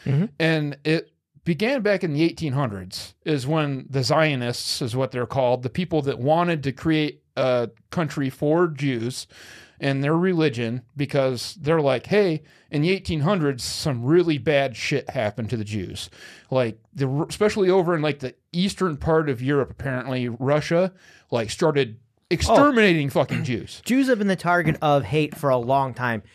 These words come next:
Speaker 1: So it, it goes back to ancient times, dude.
Speaker 2: Yeah, yeah, ancient times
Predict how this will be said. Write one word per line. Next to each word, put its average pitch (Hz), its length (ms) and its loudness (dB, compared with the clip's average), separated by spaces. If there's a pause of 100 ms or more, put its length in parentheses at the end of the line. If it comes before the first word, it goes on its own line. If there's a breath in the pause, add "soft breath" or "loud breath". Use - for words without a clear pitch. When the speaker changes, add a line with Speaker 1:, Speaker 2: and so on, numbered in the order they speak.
(120 soft breath)
Speaker 1:
So 147 300 0 (440 soft breath)
it, - 160 -16 (140)
it 180 180 -2
goes 214 220 2
back 156 240 0
to - 180 -10
ancient 151 360 -2
times, 113 300 -4
dude. 208 300 2
Speaker 2:
Yeah, 196 240 2
yeah, 127 60 -8
ancient 254 340 -2
times 180 340 0